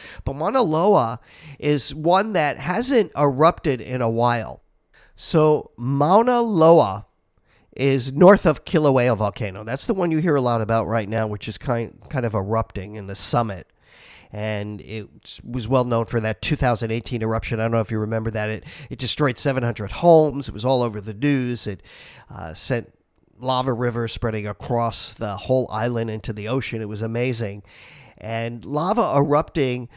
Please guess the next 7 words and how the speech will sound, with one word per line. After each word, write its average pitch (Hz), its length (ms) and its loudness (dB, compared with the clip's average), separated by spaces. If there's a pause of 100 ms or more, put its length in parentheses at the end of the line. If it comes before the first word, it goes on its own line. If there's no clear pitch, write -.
(120)
from 131 480 2 (140)
Mauna 135 480 4
Loa 131 400 6
generally 180 800 2
doesn't 147 540 0
flow 143 380 4
into 131 800 0